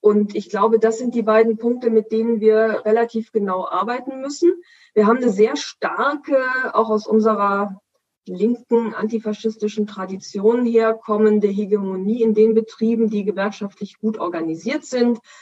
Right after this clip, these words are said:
Da ist klar, was man sagt, was man nicht sagt. Da hat man politisch gut ausgebildete I G Metall-Betriebsratsmitglieder und Vertrauensleute.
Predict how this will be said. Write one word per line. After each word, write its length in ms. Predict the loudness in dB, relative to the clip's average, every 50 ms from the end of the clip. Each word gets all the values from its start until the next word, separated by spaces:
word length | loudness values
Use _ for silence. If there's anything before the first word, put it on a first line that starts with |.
| -12 _
Da 100 | -2 -2
ist 240 | 0 -2 -2 -6 -8
klar, 460 | -8 -4 0 2 4 4 6 4 4
was 180 | 2 0 -4 -4
man 220 | -4 -4 -4 -4
sagt, 340 | -2 -2 -2 -2 -2 -4 -8
was 220 | -10 -10 -8 -8 -8
man 160 | -8 -4 -2
nicht 260 | -2 -2 -4 -4 0
sagt. 400 | 2 2 4 2 0 -2 -6 -8
Da 120 | -6 -6
hat 140 | -8 -10 -10 -8
man 340 | -6 -4 -4 -4 -4 -6
politisch 720 | -6 -8 -8 -6 -6 0 2 2 0 0 -2 -10 -12 -16 -20 _ _ _ _ _ _ _ _ _ _ _ _ _ _
gut 320 | 0 2 4 2 2 0 0
ausgebildete 880 | 2 4 4 4 2 0 -2 -2 -2 -2 0 2 2 2 2 2 0
I 140 | 0 0 -2
G 60 | -4 -4
Metall-Betriebsratsmitglieder 1500 | -4 -4 -6 -6 -6 -6 -6 -8 -8 -8 -8 -8 -6 -6 -6 -6 -6 -6 -8 -8 -8 -10 -12 -10 -8 -4 -4 -4 -4 -4
und 280 | -6 -6 -8 -8 -10
Vertrauensleute. 1120 | _ -14 -14 -8 -4 -2 -2 -2 -4 -6 -8 -4 -2 2 2 2 2 2 2 2 2 0